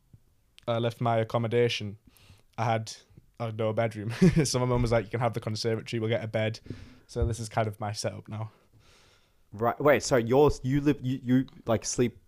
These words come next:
Speaker 2: that's your room?
Speaker 1: Yeah, this is my room. <laughs> So, like, we cleared, we cleared all the sort of stuff out. There used to be, like, what even used to be in here?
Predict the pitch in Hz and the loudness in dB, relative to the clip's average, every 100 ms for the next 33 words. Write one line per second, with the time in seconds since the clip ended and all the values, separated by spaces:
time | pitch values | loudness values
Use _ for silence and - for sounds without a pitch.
0 | - 120 - 101 113 85 - - - - | 0 0 2 4 4 2 -2 -8 -8 -10
1 | - - - - - - _ - 120 120 | -12 -20 -20 -20 -20 -20 _ -6 0 2
2 | 113 113 113 113 113 117 - - - 143 | 2 0 0 2 2 0 -4 -8 -4 4
3 | 196 175 156 - - - - - - 127 | 4 6 6 4 -6 -20 -20 -12 0 4
4 | 127 120 - 143 139 120 151 147 139 127 | 6 4 6 6 6 6 6 8 8 6
5 | 127 123 135 113 - 123 113 110 117 123 | 4 4 2 0 2 2 4 4 2 0
6 | - 123 123 117 110 95 - - - _ | 0 2 4 4 0 -6 -20 -20 -20 _
7 | _ _ 127 139 156 139 123 135 117 120 | _ _ -12 -8 -6 -4 -4 -4 -6 -4
8 | 110 107 107 | -4 -6 -10